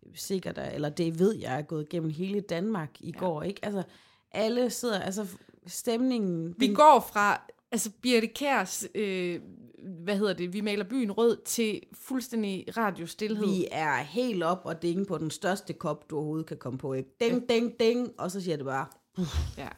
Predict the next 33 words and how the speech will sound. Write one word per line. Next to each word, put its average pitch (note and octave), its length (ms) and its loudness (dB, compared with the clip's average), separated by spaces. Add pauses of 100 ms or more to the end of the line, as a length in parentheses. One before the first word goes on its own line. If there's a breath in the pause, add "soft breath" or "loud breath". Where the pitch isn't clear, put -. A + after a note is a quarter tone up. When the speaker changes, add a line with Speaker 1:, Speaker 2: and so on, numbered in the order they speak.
(440 soft breath)
Speaker 2:
Alle A#3+ 220 4
tjekker A3 260 0
mobiler, G3 460 -2
vi F#3+ 140 -12
sidder G#3 220 -4
og F3+ 80 -6
lytter, A#3 420 0
vi F#3 160 -8
tænder G3+ 280 -6
for G3 120 -14
fjernsynet, A3 580 -4
og F3 120 -6
vi G3 60 -6
kan G3 140 -6
se G#3+ 180 -6
de F#3+ 100 -10
der F#3+ 120 -8
billeder G#3 380 -4
af F3 120 -6
helikopteren, F3+ 720 -6
der D#3+ 280 -6
filmer, A#3 380 0
fordi G3 160 -8
man F#3 180 -6
ikke F#3 140 -10
må F#3+ 60 -6
se A3 300 -6
det E3+ 120 -10
her F3 160 -8
i - 80 -10
Speaker 1:
Ja, F3 60 -6
Speaker 2:
hjertemassage. F3 480 -6
Speaker 1:
ja. E3 140 -6